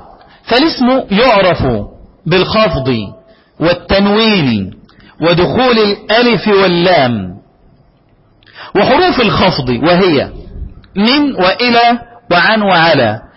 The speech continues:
وفي ورب والباء والكاف واللام،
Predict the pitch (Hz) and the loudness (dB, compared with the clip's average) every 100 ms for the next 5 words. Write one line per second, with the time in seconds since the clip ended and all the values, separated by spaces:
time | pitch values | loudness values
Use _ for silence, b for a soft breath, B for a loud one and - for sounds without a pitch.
0 | b b 151 170 165 208 220 269 - - | b b 0 0 0 0 0 0 -4 -12
1 | - - 175 175 208 147 117 107 110 - | -18 -4 0 2 2 -2 -2 -4 -4 -14
2 | - 151 160 147 196 185 143 135 139 135 | -8 -2 0 2 2 2 2 0 -2 0
3 | 190 214 269 - - - - _ _ _ | 0 2 0 -2 -14 -20 -20 _ _ _
4 | _ b b b 160 185 190 214 214 143 | _ b b b -2 0 2 2 2 2
5 | 110 98 | 0 -6